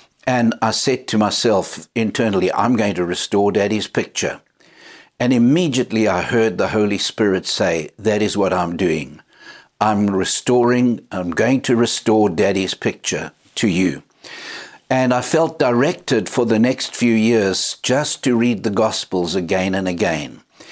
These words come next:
And so I embarked on that wonderful journey. And, uh, at the beginning of this year, the Lord said again to me, "I want you to go back and read the Gospels again and again." And the reason for that is this.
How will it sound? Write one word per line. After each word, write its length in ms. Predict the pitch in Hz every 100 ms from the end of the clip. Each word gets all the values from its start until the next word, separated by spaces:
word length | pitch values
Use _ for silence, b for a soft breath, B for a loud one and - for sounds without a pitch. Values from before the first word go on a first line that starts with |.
| B B B -
And 200 | 117 113
so 420 | - 131 123 117
I 260 | - 117 113
embarked 520 | 107 95 117 120 -
on 220 | 135 113
that 280 | 104 98 -
wonderful 640 | 104 151 139 123 98 87 82
journey. 640 | 85 113 113 117 120 123 B B B B _ -
And, 420 | 127 120 117 101 -
uh, 320 | 113 104 98 - -
at 200 | 123 113
the 60 |
beginning 560 | 117 104 - 127 143 127
of 160 | 113 95
this 280 | 117 117 -
year, 220 | 120 120
the 140 | 104
Lord 340 | 104 113 110 -
said 240 | - 110
again 400 | 87 104 110 107
to 120 | - 104
me, 180 | 92
"I 100 | 92
want 340 | 98 104 104 -
you 80 | 95
to 80 |
go 300 | 85 95 101
back 340 | 87 101 92 -
and 180 | 90 92
read 240 | 104 90
the 160 | 101 90
Gospels 500 | - - - 101 87
again 380 | 90 95 90 87
and 120 | 85
again." 460 | 78 82 76 71 - _ B B B B B B B _
And 140 | 143 151
the 80 | 147
reason 360 | 202 196 196
for 140 | - 135
that 220 | 127 123
is 260 | 107 87 80
this. 520 | 104 78 - -